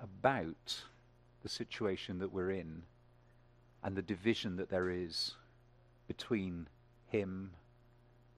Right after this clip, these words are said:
and us. And so he sent his son, the Lord Jesus Christ. But for some of us, we're quite happy with, for example, our religion.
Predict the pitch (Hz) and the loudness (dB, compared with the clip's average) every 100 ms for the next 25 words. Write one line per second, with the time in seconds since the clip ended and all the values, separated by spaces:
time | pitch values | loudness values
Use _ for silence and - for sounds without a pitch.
0 | - - - - - - - - - 95 | -20 -20 -20 -20 -20 -20 -20 -12 -2 0
1 | 85 76 - - - - - - - - | 0 -4 -6 -8 -8 -8 -14 -20 -20 -20
2 | - - - - - 107 101 110 90 98 | -20 -20 -20 -20 -8 -6 2 4 4 0
3 | - 113 98 104 - - 95 87 90 92 | 0 -2 -2 -4 -2 -2 -2 -2 0 0
4 | - 95 - 90 - 101 95 95 - - | -2 -6 -6 -10 -8 -6 -6 -8 -12 -16
5 | - - - - - - - - - - | -20 -20 -20 -20 -20 -20 -20 -18 -16 -10
6 | - 226 - 196 - 302 302 110 113 - | 12 12 12 12 12 12 12 12 12 12
7 | 196 - 202 214 - 262 - 120 139 156 | 8 10 12 12 12 12 12 8 8 10
8 | 160 - - 190 185 151 196 175 185 190 | 8 6 4 8 8 12 10 12 12 12
9 | 190 202 226 175 110 | 12 12 12 12 10